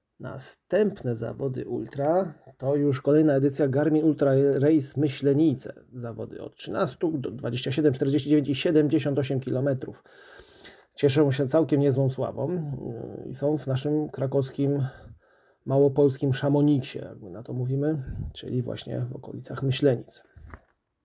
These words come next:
Kolejny weekend to mamy, słuchajcie, czternasty maja i wtedy się wiele dzieje.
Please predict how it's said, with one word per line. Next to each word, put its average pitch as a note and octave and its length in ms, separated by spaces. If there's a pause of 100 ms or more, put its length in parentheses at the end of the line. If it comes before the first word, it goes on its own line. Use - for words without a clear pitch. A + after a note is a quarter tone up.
(1600)
Kolejny C3+ 920 (120)
weekend D3+ 720 (180)
to D#3+ 240
mamy, B2+ 840
słuchajcie, B2+ 460
czternasty C#3+ 640
maja C3+ 300
i C3 60
wtedy D3 260
się D3+ 140
wiele C3+ 260
dzieje. C3+ 340